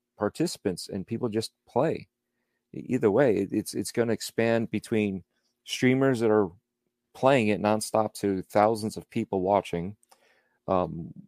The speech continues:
gamers actually p-, more gamers playing. You know, it, it, it's a win-win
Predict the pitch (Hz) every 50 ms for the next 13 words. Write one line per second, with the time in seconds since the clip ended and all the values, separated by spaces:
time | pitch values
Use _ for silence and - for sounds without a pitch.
0 | _ _ - 101 92 113 110 117 131 139 135 127 98 117 110 107 - - 104 -
1 | _ - - - 107 110 113 131 123 107 117 117 113 101 - - - 110 107 90
2 | 85 85 85 92 104 - _ _ _ _ _ _ _ _ _ _ _ _ _ _
3 | _ _ - 113 101 101 101 104 110 - - 73 107 104 - - _ _ _ _
4 | _ - - 123 - - - 113 127 139 131 127 131 135 120 87